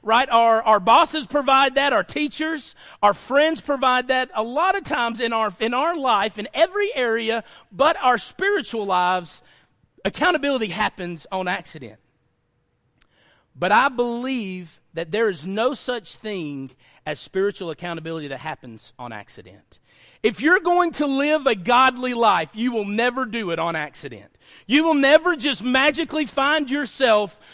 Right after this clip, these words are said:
serving the Lord with heart, soul, mind,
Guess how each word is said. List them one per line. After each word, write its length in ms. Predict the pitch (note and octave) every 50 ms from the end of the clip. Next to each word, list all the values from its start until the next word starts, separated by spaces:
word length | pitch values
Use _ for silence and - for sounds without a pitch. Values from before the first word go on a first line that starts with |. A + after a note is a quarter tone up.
| - -
serving 640 | - - - - - D#4+ E4+ F4+ D4+ E4 E4+ E4
the 80 | D#4 D#4+
Lord 380 | D4+ C4+ B3 A3+ A3 A3 G#3+ G#3
with 120 | A3 G3
heart, 460 | D#3 - - A#3+ B3 B3+ B3+ C4 -
soul, 460 | - - - B3+ A#3+ A3+ A3+ A3 G#3+
mind, 520 | G#3+ G3+ F#3+ F#3+ F#3+ F#3+ F#3 F#3 F#3 F3